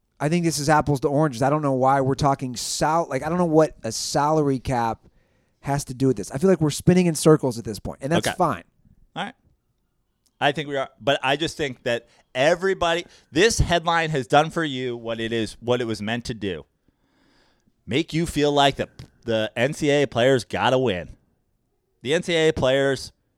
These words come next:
Speaker 2: gotta win, for sure. Three guys at Kentucky who,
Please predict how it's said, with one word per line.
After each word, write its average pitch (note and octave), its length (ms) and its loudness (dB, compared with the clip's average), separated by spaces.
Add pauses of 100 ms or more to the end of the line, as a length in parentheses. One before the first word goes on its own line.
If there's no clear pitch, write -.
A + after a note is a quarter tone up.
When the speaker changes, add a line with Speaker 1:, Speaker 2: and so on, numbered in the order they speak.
(260)
Speaker 2:
gotta A#2+ 300 2
win, F#2+ 300 -2 (340)
for A2 160 0
sure. E2+ 320 -6 (320)
Three B2 420 -4
guys C#3 280 2
at C3+ 100 -10
Kentucky G2+ 540 -8 (380)
who, A2 300 0